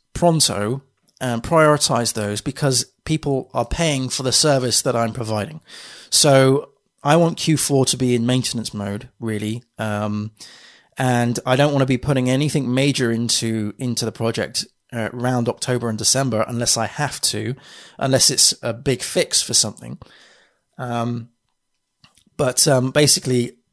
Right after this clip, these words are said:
by Q four, I want the pro-, the platform to be stable and, um, and, and used.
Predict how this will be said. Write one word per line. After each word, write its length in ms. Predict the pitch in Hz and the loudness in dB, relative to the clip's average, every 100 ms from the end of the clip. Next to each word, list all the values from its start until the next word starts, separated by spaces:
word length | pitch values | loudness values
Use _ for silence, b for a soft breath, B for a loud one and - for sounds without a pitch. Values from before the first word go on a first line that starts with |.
| - | 0
by 180 | 143 147 | 2 2
Q 240 | - 143 | 2 -2
four, 340 | - 165 143 | 0 6 6
I 100 | 123 | 6
want 280 | 131 127 123 | 4 2 -2
the 80 | 127 | -10
pro-, 340 | - - 143 - | -8 -6 -6 -6
the 80 | - | -8
platform 520 | - 147 - 123 110 | -2 -2 -2 -4 -2
to 100 | 120 | -4
be 160 | 120 107 | -2 0
stable 600 | - 117 113 101 104 b b b b b _ | 0 0 -2 -2 -4 b b b b b _
and, 460 | 117 104 104 104 101 | -4 -2 -2 -4 -2
um, 320 | 107 104 104 | -2 -2 -4
and, 240 | 135 117 107 | -2 -4 -4
and 180 | 131 113 | -6 -6
used. 580 | 123 127 117 101 - | -2 0 2 2 0